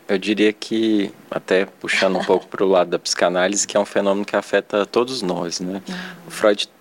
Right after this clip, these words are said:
tem um conceito interessante, né, que é o conceito de ideal do eu,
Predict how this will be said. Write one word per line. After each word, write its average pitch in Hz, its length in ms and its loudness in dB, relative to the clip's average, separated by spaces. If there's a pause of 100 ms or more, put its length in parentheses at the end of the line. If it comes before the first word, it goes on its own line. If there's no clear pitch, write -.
(120)
tem 117 120 -2
um 110 40 -2
conceito - 540 -2
interessante, 95 880 -2 (100)
né, 90 180 -4
que - 140 -4
é 95 60 2
o 95 80 -4
conceito 98 460 -2
de 110 80 0
ideal 104 400 6
do 117 220 2
eu, 92 260 2